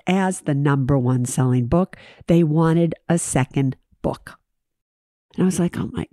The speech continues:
God, what should I write about? I mean, how do I do this? Am I gonna be just a one book wonder? What's gonna happen?"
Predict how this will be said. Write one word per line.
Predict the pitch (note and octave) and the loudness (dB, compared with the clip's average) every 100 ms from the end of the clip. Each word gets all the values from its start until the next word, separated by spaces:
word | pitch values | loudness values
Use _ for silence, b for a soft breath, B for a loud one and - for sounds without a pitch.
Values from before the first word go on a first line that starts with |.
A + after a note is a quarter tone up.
| - | -6
God, | - D3+ - | -4 -4 -6
what | - - | -8 -6
should | - | -2
I | F3 D#3 | 0 2
write | D#3 E3+ F#3+ | 2 2 2
about? | F#3+ F3 D3+ C#3+ | 0 0 0 0
I | C#3+ | 0
mean, | C#3+ | 0
how | D#3 F#3 | 0 0
do | F#3 | 0
I | D#3+ C3+ - | 0 -2 -2
do | F3 G3 | 0 2
this? | F3 - | 0 -2
Am | D3+ | -2
I | D3+ | -2
gonna | E3+ E3 | 0 0
be | D3 E3 | 0 0
just | D#3+ D#3 - | 0 -2 0
a | |
one | D3 D3 D3 | 0 0 -2
book | C3 C#3 - | -2 -4 -2
wonder? | E3+ G3 G3 G#3+ G3+ B B - | 0 2 4 2 2 B B -2
What's | D#3 A#3 - | 0 0 -4
gonna | C#3+ C3 | -4 -2
happen?" | B2 E3 F3+ - G3 | -2 -2 -2 0 0